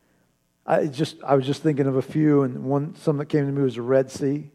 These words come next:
with the children of Israel. I don't know if you know this story or not, but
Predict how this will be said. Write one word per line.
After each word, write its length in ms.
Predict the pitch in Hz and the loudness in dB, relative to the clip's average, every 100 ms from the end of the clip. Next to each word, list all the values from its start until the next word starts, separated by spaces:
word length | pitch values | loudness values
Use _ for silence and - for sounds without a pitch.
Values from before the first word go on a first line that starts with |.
| _ _ _ - | _ _ _ -18
with 100 | 107 | -16
the 60 | |
children 320 | 104 151 131 | -4 0 0
of 100 | 127 | 0
Israel. 460 | 131 127 139 143 - | 0 0 -2 -4 -8
I 720 | _ _ _ _ _ _ - | _ _ _ _ _ _ -10
don't 40 | 135 | -6
know 0 | |
if 80 | 143 | -2
you 60 | |
know 120 | 139 | 0
this 140 | 135 120 | 0 -2
story 340 | - 139 139 | -4 0 2
or 80 | 135 | 2
not, 240 | 139 135 | 2 0
but 140 | 127 | -2